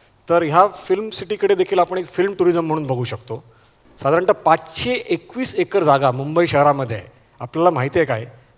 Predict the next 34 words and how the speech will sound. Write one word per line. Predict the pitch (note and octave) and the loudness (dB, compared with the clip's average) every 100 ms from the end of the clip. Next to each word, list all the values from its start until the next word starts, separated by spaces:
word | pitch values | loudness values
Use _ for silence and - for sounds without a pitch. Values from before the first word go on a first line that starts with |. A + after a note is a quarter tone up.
| _ | _
पाचशे | D3 D3 - F#3+ | -4 -4 0 -2
एकवीस | - - F3 - G3+ - | 0 -4 -6 -8 -10 -8
एकर | D#3 - E3 | -8 -4 0
जागा | C3 C3+ | 0 0
मुंबई | C#3+ C3 D3 | -2 -4 -4
शहरामध्ये | C#3+ B2+ C3 B2 A2+ A#2+ - - _ - | -2 -2 -2 -4 -8 -10 -14 -20 _ -8
फिल्म | E3 | -6
सिटीकडे | E3+ D3+ D#3+ C3 | -6 -6 -4 -4
आहे | A2 G2 F#2 _ _ _ _ _ | -6 -8 -12 _ _ _ _ _
आणि | C3 C#3 | -10 -4
त्या | D#3+ | -4
फिल्म | - D#3 | -4 -10
सिटीज | F3 E3 D#3+ | -6 -4 0
आपण | D#3 D#3 D#3 D3+ | 0 -2 -8 -6
फिल्म | E3 F3 | -6 -2
टुरिझम | D3+ D3 | -2 -2
करता | C#3+ C3 C3+ C#3+ - - _ _ A#2 | -2 -6 -4 -4 -6 -18 _ _ -2
जराही | C#3 C#3+ D#3+ | 0 2 0
उपयोग | B2+ B2+ | -4 -6
करून | A#2+ A#2+ | -6 -8
घेत | A#2 G#2+ G#2+ | -8 -10 -12
नाही | G2+ | -16
आहे. | G#2 - _ _ - | -18 -20 _ _ -10
सगळीकडे | - F3+ A#3+ A#3 A3+ | -2 0 6 8 8
जगामध्ये | G3 G3 F#3+ F3+ | 8 4 4 4
अशा | F3 D3+ | 2 2
प्रकारचं | F3 E3+ E3+ D#3+ | -2 -2 -2 -4
फिल्म | - D#3 | -4 -6
टुरिझम | D#3 C#3+ C#3+ C#3 | -4 -4 -4 -4
होतं. | B2+ D3+ D3+ | -4 -4 -4
तिकडे | C#3 C#3+ C#3+ C#3+ - - _ - | -6 -2 0 -2 -6 -20 _ -6
मॉन्युमेंटल | C3 D3+ D#3+ D#3 D#3+ | -4 -2 -4 -4 -4
स्ट्रीट | C#3 - D#3 D#3 | -6 -8 -6 -2
असतात, | C#3+ A#2+ C#3+ | -2 0 0